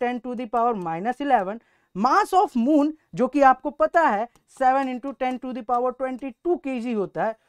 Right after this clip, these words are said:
और मून का जो रेडियस है वो सत्रह सौ चालीस किलोमीटर है, यानी वन सेवन फ़ोर ज़ीरो। इस किलोमीटर को बच्चे मीटर में चेंज करना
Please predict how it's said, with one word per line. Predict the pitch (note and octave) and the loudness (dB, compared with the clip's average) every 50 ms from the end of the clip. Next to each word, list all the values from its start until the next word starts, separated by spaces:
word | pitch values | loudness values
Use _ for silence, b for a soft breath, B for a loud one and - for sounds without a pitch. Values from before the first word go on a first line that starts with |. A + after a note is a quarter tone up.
| _ _ _ - | _ _ _ -2
और | G#3 G#3 G3+ F3+ | 0 0 0 0
मून | E3 F#3 A#3 D#4 F4+ G4+ G4+ | -4 -4 0 0 0 0 0
का | D4 D4+ C#4+ C#4 | -2 -2 -4 -2
जो | A3+ D4 C#4+ | -2 -4 -6
रेडियस | G3 G3+ A3+ A#3+ A3+ C#4+ D#4 D4 - - | -4 -4 -4 -2 2 4 4 4 2 0
है | A#3+ B3+ C4+ | -4 -4 -4
वो | G#3+ G#3 C#4 | -4 -6 -6
सत्रह | - - B3 B3 - C4+ C#4 | -4 -6 -8 -4 -2 -4 -4
सौ | C4+ - D4+ | -2 -4 -8
चालीस | D4 _ - A3 G#3 C4+ F4 F#4+ - | -8 _ -4 -2 -2 0 -2 -4 -2
किलोमीटर | - D4+ C#4 C4+ B3+ B3 A3+ F#3+ A3 G3 F#3 | -2 -2 0 0 -2 -4 -4 -4 -4 -4 -4
है, | G3 - b b b b b | -4 -6 b b b b b
यानी | G#3+ A3+ A#3+ C4 C4 | -2 -2 -2 -2 -6
वन | G#3 F#3+ G3+ C4 C#4 C#4+ D4 | -6 -4 -2 -2 0 0 -2
सेवन | C#4+ - - - B3+ A3 A3 G#3+ A#3+ C4 C4+ - _ _ | -6 -10 -8 -6 -4 -4 -4 -4 -4 -6 -6 -8 _ _
फ़ोर | B3+ B3 B3+ C4 A#3 | -4 -2 -2 -2 -4
ज़ीरो। | G3 F3+ G#3 G#3+ G#3+ G3+ F3 D3 b b b b b b | -6 -6 -6 -4 -4 -4 -4 -6 b b b b b b
इस | B3 A#3 - | -10 -10 -10
किलोमीटर | _ _ C4 D4+ F4 F4+ E4 D#4 B3 D4+ C#4+ C4+ | _ _ 2 2 2 4 2 0 0 0 -2 -2
को | C4+ C4+ | -2 -4
बच्चे | A#3+ B3+ B3+ - C4+ | -4 -4 -2 -2 -4
मीटर | A#3 G#3+ A3+ G#3+ - C#4 C4+ | -2 -2 -4 -2 -2 -2 -2
में | C4 B3 | -2 -6
चेंज | - B3+ A#3+ A#3+ - | -6 -6 -8 -8 -6
करना | - A#3+ A#3 B3 | -6 -4 -4 -4